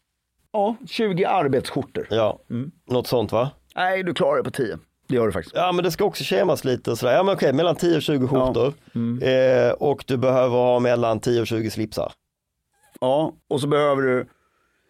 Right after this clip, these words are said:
Speaker 1: Skor är lätt, för du behöver bara två par svarta skor.
Speaker 2: Ja, de kan du ju bara ta varannan dag.
Speaker 1: Ja, varannan dag,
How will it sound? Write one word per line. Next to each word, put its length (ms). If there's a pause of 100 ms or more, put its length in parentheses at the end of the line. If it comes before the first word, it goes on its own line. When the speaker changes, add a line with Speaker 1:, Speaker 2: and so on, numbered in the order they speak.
(320)
Speaker 1:
Skor 420
är 80
lätt, 300 (160)
för 80
du 80
behöver 340
bara 320 (300)
två 400 (200)
par 460
svarta 440
skor. 240 (140)
Speaker 2:
Ja, 280 (220)
de 220
kan 120
du 80
ju 200
bara 180
ta 140
varannan 320
dag. 140 (120)
Speaker 1:
Ja, 180
varannan 400
dag, 260